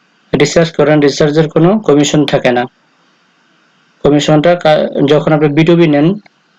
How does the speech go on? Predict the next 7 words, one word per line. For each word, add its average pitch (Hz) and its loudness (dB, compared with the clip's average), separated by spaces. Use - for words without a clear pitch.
যখন 143 2
আপনি 147 2
বিটুবি 156 2
রিসিভ 156 -2
করেন, 156 2
বিটুবি 151 2
রিসিভ 156 -2